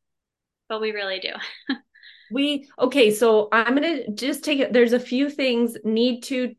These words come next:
Speaker 2: have to, and I've talked about this a lot on my Instagram,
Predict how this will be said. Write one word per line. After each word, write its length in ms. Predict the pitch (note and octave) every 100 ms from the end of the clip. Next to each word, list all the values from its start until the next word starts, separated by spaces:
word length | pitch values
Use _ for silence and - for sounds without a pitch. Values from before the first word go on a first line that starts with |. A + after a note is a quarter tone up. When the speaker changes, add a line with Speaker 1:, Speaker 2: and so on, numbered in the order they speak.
| -
Speaker 2:
have 320 | A3 G#3 G#3
to, 220 | A#3 G#3
and 180 | - G3+
I've 240 | G3 G3
talked 280 | - G#3+ A3+
about 180 | A#3+ B3
this 200 | B3 A#3
a 40 |
lot 340 | G#3+ G3+ F#3 -
on 180 | F3+ F#3
my 240 | F3+ E3+
Instagram, 800 | - F3 - F#3 D#3 D3 D#3+ A3